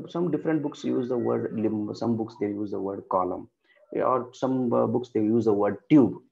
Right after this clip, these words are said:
That is also correct. There is no, uh, wrong in that. So H, H one is the height of liquid A, liquid A in the left limb.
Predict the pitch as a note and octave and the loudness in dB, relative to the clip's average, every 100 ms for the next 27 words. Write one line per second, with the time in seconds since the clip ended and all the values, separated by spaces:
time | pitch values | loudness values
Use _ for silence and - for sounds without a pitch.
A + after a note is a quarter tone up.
0 | _ - F3 G3 D3 - G2 F2+ - _ | _ -6 0 2 2 -2 -10 -12 -14 _
1 | _ _ _ _ - G2 G2+ G2 E2+ G2 | _ _ _ _ -6 -4 -4 -4 -4 -6
2 | - - F#2+ F2+ F2+ - - _ _ _ | -6 -2 -2 -2 -6 -10 -14 _ _ _
3 | _ _ _ _ - C#3+ C3+ D3 - - | _ _ _ _ -4 0 2 2 0 -6
4 | E3 - C3+ C3+ A#2+ G#2 B2 F#2+ A2+ - | -6 0 0 0 -2 0 2 2 -2 -6
5 | - _ _ A#2 A2+ B2 - A#2 C3+ G#2 | -10 _ _ -2 -2 -4 2 4 4 2
6 | F#2 F3 - _ _ - A2 A#2+ - B2+ | -2 -4 -10 _ _ -6 -2 -2 -4 0
7 | D#3+ F#3 G2 G2+ A#2+ G2 G2+ - - _ | 0 -2 -6 0 2 2 0 -4 -8 _
8 | _ _ _ _ _ _ _ _ _ _ | _ _ _ _ _ _ _ _ _ _
9 | - A#2+ A#2 A#2 F#2+ A2 G2 A2+ F3+ _ | -6 -4 2 2 2 2 2 0 -6 _
10 | _ _ B2+ C#3+ C#3+ A#2 - G2 F2+ E2+ | _ _ 0 4 4 2 2 -4 -4 -8